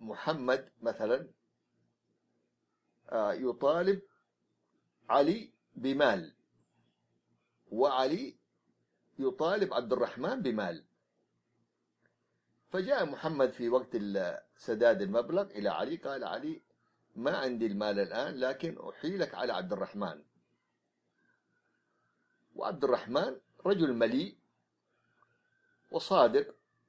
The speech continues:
ومستعد لدفع المال، وإن لم يدفع فإن، فإنه مقدور عليه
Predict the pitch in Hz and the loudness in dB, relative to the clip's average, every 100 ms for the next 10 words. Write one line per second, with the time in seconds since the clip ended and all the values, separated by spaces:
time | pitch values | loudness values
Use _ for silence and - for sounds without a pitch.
0 | _ _ _ _ _ _ _ _ _ _ | _ _ _ _ _ _ _ _ _ _
1 | - 135 117 101 82 - _ _ - 139 | 0 4 4 4 0 -8 _ _ -12 -10
2 | - 160 190 143 127 123 113 107 113 110 | 0 2 2 2 0 0 -2 0 2 2
3 | 113 - _ _ _ _ _ - 110 127 | 0 -6 _ _ _ _ _ -6 -4 0
4 | 131 135 143 - 123 - _ _ _ _ | 0 2 0 0 0 -2 _ _ _ _
5 | _ _ _ _ _ _ _ _ _ - | _ _ _ _ _ _ _ _ _ -2
6 | 127 139 135 123 120 107 _ _ _ _ | 0 0 2 2 2 0 _ _ _ _
7 | _ _ _ _ - 131 131 131 120 151 | _ _ _ _ 0 2 4 2 4 6
8 | 170 143 104 120 120 110 113 | 6 6 4 4 4 2 -4